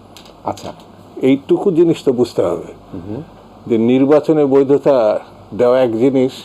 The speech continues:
Speaker 1: তারা কি বলেছে নির্বাচন
Speaker 2: আর
Speaker 1: বৈধ
Speaker 2: এই
Speaker 1: হয়নি?
Speaker 2: সরকারের সঙ্গে, অবশ্যই বলেছে।
Speaker 1: কে বলেছে নির্বাচন অবৈধ হয়েছে?
Speaker 2: আমেরিকাই বলেছে।
Speaker 1: No।
Speaker 2: তাহলে তো আপনি আপনার ম-, বিশ্বাসে থাকবেন, আপনি সরকারের সমর্থক হিসাবে এটা বলতেই পারেন,
Speaker 1: হুম হুম।
Speaker 2: না হলে তো কোনো
Speaker 1: না,
Speaker 2: কথা
Speaker 1: আমি
Speaker 2: নেই।
Speaker 1: সরকারের সম-, সমর্থক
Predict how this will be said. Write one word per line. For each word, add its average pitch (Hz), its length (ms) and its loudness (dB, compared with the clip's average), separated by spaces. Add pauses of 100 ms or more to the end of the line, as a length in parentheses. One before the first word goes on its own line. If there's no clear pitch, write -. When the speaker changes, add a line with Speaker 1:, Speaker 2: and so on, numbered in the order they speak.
Speaker 1:
তারা 131 120 -2
কি 143 100 -2
বলেছে 147 320 0
নির্বাচন 120 260 2
Speaker 2:
আর 117 60 0
Speaker 1:
বৈধ 117 200 0
Speaker 2:
এই 139 120 4
Speaker 1:
হয়নি? 139 160 0
Speaker 2:
সরকারের 135 400 2
সঙ্গে, 127 220 -2
অবশ্যই 165 340 0
বলেছে। 107 440 0
Speaker 1:
কে 147 100 2
বলেছে 123 240 -2
নির্বাচন 104 300 -2
অবৈধ 92 220 -4
হয়েছে? - 500 -8
Speaker 2:
আমেরিকাই 151 360 2
বলেছে। 98 640 -4
Speaker 1:
No। 101 60 -2 (1200)
Speaker 2:
তাহলে 127 300 0
তো 165 120 -6
আপনি 165 240 -2
আপনার 151 280 0
ম-, 131 220 0 (500)
বিশ্বাসে 139 420 -2
থাকবেন, 104 440 -2
আপনি 135 220 -2
সরকারের 143 400 -2
সমর্থক 139 480 -2
হিসাবে 123 360 0 (600)
এটা 131 160 -2
বলতেই 131 380 0
পারেন, - 300 -6 (200)
Speaker 1:
হুম 92 140 -12
হুম। 104 80 -12
Speaker 2:
না 123 160 -2
হলে 123 300 0
তো 117 80 -8
কোনো 107 180 -6
Speaker 1:
না, 107 180 -2
Speaker 2:
কথা - 100 -6
Speaker 1:
আমি 131 120 0
Speaker 2:
নেই। - 20 -4
Speaker 1:
সরকারের 156 420 -4
সম-, - 400 -6
সমর্থক 117 320 -6